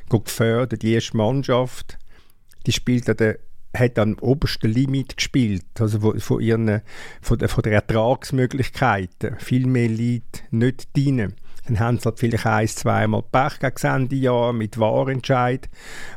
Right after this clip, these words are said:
wo, gegen Luzern in, in, in Winterthur. Ja, dann ist, sind halt die letzten drei Spiele nicht mehr so überragend, aber wegen dem ist ja die Saison oder die, die, die, der erste Teil von dieser Saison ja gleich gut gewesen.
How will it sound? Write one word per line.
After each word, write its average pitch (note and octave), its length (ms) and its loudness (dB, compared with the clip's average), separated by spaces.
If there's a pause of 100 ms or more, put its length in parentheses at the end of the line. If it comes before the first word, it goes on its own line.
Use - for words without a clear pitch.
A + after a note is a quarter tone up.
wo, B2+ 340 0
gegen A#2 280 2
Luzern B2+ 640 0
in, A#2 180 -2
in, A#2 240 0
in A#2 260 0
Winterthur. C3 840 0 (920)
Ja, C3+ 280 2
dann C3+ 160 0
ist, C3+ 160 0
sind C#3+ 180 2
halt B2+ 160 4
die C3 80 2
letzten C3 360 2
drei B2 240 2
Spiele A#2+ 360 0
nicht B2 160 4
mehr B2 180 2
so B2 140 0
überragend, A#2 720 2
aber G#2+ 160 0
wegen G#2 140 -2
dem A#2 220 2
ist G2 80 0
ja A2 60 4
die A2 120 -2
Saison A2+ 420 2
oder G#2 140 0
die, G#2+ 260 2
die, A2 180 -2
die, G#2 280 -2
der G#2 120 2
erste G#2+ 380 0
Teil A2+ 240 2
von A#2 160 -2
dieser A2 280 2
Saison A2 360 0
ja G#2+ 60 2
gleich B2+ 340 0
gut B2 400 0
gewesen. A2+ 460 0